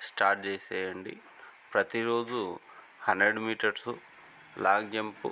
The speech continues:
పదహారు వందల మీటర్లను డెఫినెట్‌గా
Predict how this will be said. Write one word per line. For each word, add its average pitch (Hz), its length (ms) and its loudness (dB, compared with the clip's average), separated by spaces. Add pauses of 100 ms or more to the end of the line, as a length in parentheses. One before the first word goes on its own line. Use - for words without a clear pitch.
(640)
పదహారు 107 440 4
వందల 107 360 2
మీటర్లను 98 640 -2 (320)
డెఫినెట్‌గా 101 640 0